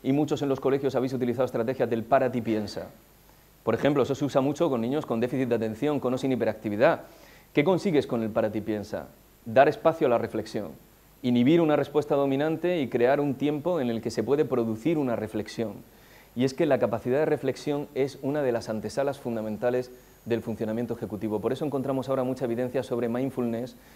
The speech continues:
sobre contemplación, sobre yoga incluso, que dicen, bueno, pues Celazo y compañía y sus coautores en el laboratorio en el que trabajan en Estados Unidos tienen artículos que han demostrado la eficacia de esos programas y que lo enlazan con este modelo teórico que nos permite entender mejor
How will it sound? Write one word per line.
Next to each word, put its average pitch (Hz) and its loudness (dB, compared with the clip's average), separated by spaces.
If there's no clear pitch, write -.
sobre 123 4
contemplación, 117 0
sobre 104 -2
yoga 139 4
incluso, 135 0
que 117 2
dicen, 143 0
bueno, 131 0
pues 110 -4
Celazo 151 0
y - -2
compañía 156 0
y 143 -2
sus 135 -4
coautores 139 0
en 120 -2
el 113 -2
laboratorio 117 0
en 147 -4
el 135 -4
que 131 0
trabajan 139 0
en 127 -2
Estados 131 -2
Unidos 135 -2
tienen 139 -2
artículos 139 -2
que 139 -2
han 135 0
demostrado 139 0
la 123 2
eficacia 139 -2
de 135 0
esos 135 -8
programas 143 0
y 147 0
que 147 4
lo 131 4
enlazan 147 0
con 135 -2
este 156 -2
modelo 139 0
teórico 135 0
que 127 -2
nos 120 -2
permite 127 -2
entender 127 -2
mejor 123 -2